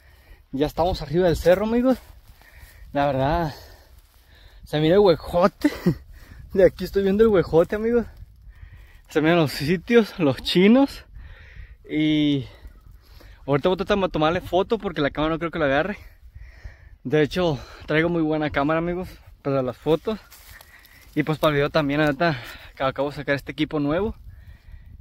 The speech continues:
Eh, aquí traigo el otro teléfono, fue el que les mostré la hora. También graba chilo, pero este teléfono, mil respetos. Y,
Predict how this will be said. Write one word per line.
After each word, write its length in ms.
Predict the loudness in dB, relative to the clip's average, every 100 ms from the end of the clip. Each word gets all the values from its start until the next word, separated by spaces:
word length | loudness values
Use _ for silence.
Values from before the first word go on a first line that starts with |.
| -14
Eh, 400 | -10 -6 -6 -6
aquí 220 | -6 -8
traigo 180 | -2 0
el 40 | 0
otro 120 | -2
teléfono, 420 | -2 -2 0 -4
fue 100 | -4
el 60 | -2
que 60 |
les 100 | -2
mostré 300 | -2 -4 -6
la 120 | -2
hora. 300 | -2 -2 -6 -14 -20 -20 -20 -20 -20 -18 -4
También 300 | 0 2 2
graba 540 | 2 2 2 0 -2
chilo, 300 | -4 -4 -4
pero 240 | -2 -2
este 160 | -2 -4
teléfono, 460 | -4 -2 -2 -6 -6 -6
mil 180 | -6 -4
respetos. 680 | -6 -4 -4 -4 -10 -10 -18 -20 -20 _ -20 _ -20 -20 _ _ -10
Y, 600 | -2 0 0 0 -2